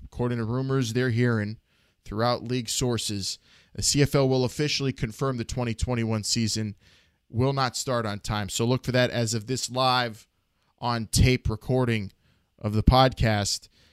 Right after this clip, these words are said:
Uh, I believe it's early, early morning on the sixteenth. So in a few days, the C F L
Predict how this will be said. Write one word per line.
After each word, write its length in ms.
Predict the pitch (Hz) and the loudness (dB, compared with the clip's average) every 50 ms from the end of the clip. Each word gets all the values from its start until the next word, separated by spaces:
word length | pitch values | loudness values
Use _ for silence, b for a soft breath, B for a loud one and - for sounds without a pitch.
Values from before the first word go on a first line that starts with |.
| b b b | b b b
Uh, 40 | 110 | 0
I 260 | 104 107 104 101 101 | 2 4 4 2 2
believe 480 | 101 101 110 107 123 127 127 117 110 - - | 2 2 2 4 4 4 4 2 0 -4 -6
it's 320 | - 117 110 - - - - _ _ - | -2 -2 -2 -2 -4 -8 -10 _ _ 0
early, 400 | 131 135 143 147 151 147 147 143 | 4 6 6 6 6 6 4 4
early 360 | - 139 143 143 139 139 139 | 4 6 6 6 6 6 4
morning 400 | 131 127 131 135 135 131 127 127 | 4 4 4 4 4 4 2 0
on 200 | 120 - 120 120 | 0 0 0 0
the 60 | 110 101 | 0 0
sixteenth. 680 | - - 175 - - - - 123 113 113 120 - - - b b b | 0 -2 -2 -2 -4 -4 -4 -4 -4 -4 -6 -10 -16 -20 b b b
So 160 | b - 127 | b -4 -4
in 60 | 120 | -2
a 40 | 117 | -4
few 240 | - - 147 156 151 | -4 -4 -4 -2 0
days, 280 | 147 143 143 135 113 | 0 0 0 0 -2
the 80 | - 117 | -6 -6
C 220 | - - 135 131 | -6 -4 -2 -2
F 140 | 131 123 - | -4 -4 -2
L 320 | 139 131 127 131 131 117 | -2 -2 0 -2 -2 -4